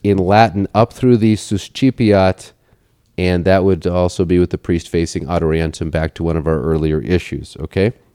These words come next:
Uh, a vernacular offertory prayer,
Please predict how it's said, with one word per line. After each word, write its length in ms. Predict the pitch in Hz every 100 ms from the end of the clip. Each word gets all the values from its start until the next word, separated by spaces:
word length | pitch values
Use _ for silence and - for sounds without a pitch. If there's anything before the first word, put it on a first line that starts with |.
| _ _ _ _ _ _ - - - - -
Uh, 280 | 107 90 82
a 120 | 98
vernacular 760 | 85 90 90 104 - 123 123 117
offertory 580 | 92 95 104 - 98 107
prayer, 560 | - - 82 78 104